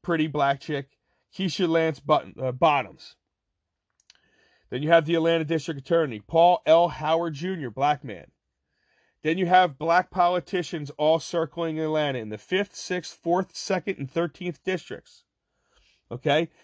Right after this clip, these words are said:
You have John Lewis, black man. Lucy McBeth, that's the mixed chick. Then you have my favorite, one of my favorite,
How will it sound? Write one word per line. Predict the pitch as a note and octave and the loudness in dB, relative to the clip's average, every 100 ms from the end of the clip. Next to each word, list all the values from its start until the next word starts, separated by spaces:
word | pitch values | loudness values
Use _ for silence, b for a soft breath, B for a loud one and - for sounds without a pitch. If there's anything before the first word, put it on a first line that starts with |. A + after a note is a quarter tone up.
| b | b
You | C3+ | -2
have | C3+ | -2
John | C3+ E3+ E3+ D#3+ | 4 6 6 4
Lewis, | F3 G#3+ C4+ - - _ - | 2 2 0 -4 -18 _ 0
black | F3+ E3+ | 2 0
man. | C3 A#2 F2+ - _ _ _ - | -4 -12 -14 -20 _ _ _ -6
Lucy | D#3+ F#3+ G#3 | -4 -4 -4
McBeth, | F#3+ F3 G3 A#3 A#3 | -4 -2 2 2 2
that's | D#3+ D#3 - | -4 -6 -8
the | E3+ | -8
mixed | F3+ - - | -6 -6 -10
chick. | - G#2 - | -8 -8 -6
Then | D#3+ | -4
you | F#3+ | -2
have | G#3 F3+ | 2 2
my | F3+ F3 | 2 -2
favorite, | C#3+ - G3 A3 D#3+ G2+ b b b | -2 -2 0 0 -4 -12 b b b
one | D#3+ G#3 | -2 0
of | G3 | 2
my | G3 | 0
favorite, | E3 - A3 A#3+ E3+ C3 | -2 0 0 0 -4 -8